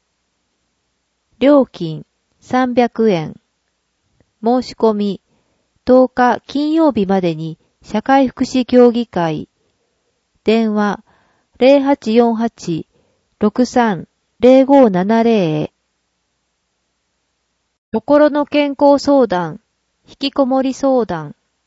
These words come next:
時、十六日木曜日、十三時三十分から十五時三十分。ところ、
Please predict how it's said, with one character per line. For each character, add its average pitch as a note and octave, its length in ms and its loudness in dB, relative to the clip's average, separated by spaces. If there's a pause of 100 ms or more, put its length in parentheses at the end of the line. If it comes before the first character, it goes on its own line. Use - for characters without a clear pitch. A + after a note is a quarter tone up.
(720)
時、 - 480 -6 (260)
十 C4+ 300 -4
六 C#4 260 -2
日 C4 300 -6
木 F3+ 280 -6
曜 A#3 320 0
日、 D#3+ 240 -14 (500)
十 C4+ 260 -4
三 D4 260 -2
時 G3+ 120 -4
三 A#3 280 -4
十 B3 160 -8 (160)
分 F3+ 220 -10
か D#3 140 -10
ら D#3 240 -12 (360)
十 B3 280 -4
五 C4+ 120 0
時 G#3 140 -2
三 A3 300 -2
十 A3 180 -8 (160)
分。 D3+ 320 -14 (1080)
と A#3 100 -6
こ C4+ 200 0
ろ、 C4 240 0